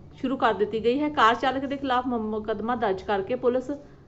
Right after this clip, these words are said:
ਸਮਾਣਾ ਦੇ ਸਰਕਾਰੀ ਹਸਪਤਾਲ ਵਿੱਚ ਮ੍ਰਿਤਕ ਦੀ ਡੈੱਡ ਬਾਡੀ ਦਾ ਪੋਸਟਮਾਰਟਮ ਕਰਵਾ ਰਹੀ ਹੈ। ਮ੍ਰਿਤਕ ਦੇ ਬੇਟੇ ਬਲਵਿੰਦਰ ਸਿੰਘ ਅਤੇ ਪਿੰਡ ਦੇ ਸਰਪੰਚ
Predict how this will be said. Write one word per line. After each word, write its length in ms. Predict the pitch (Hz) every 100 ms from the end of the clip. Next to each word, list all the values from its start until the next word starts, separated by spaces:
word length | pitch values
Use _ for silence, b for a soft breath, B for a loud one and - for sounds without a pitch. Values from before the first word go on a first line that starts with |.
| B - -
ਸਮਾਣਾ 360 | 254 240 240 262
ਦੇ 120 | 277
ਸਰਕਾਰੀ 380 | 277 277 226 214
ਹਸਪਤਾਲ 460 | 220 220 - 220 240
ਵਿੱਚ 180 | 254
ਮ੍ਰਿਤਕ 340 | 262 226 226 247
ਦੀ 100 | 285
ਡੈੱਡ 260 | 247 208
ਬਾਡੀ 260 | 190 214 208
ਦਾ 100 | 247
ਪੋਸਟਮਾਰਟਮ 680 | 254 208 208 214 196 202 233
ਕਰਵਾ 320 | 254 208 185
ਰਹੀ 200 | 170 202
ਹੈ। 140 | 220 202
ਮ੍ਰਿਤਕ 340 | 214 226 277
ਦੇ 120 | 285
ਬੇਟੇ 320 | 254 233 233
ਬਲਵਿੰਦਰ 440 | 233 226 226 220 254
ਸਿੰਘ 240 | 277 262
ਅਤੇ 160 | 269 285
ਪਿੰਡ 220 | 294 254
ਦੇ 140 | 262
ਸਰਪੰਚ 520 | 254 254 - 240 226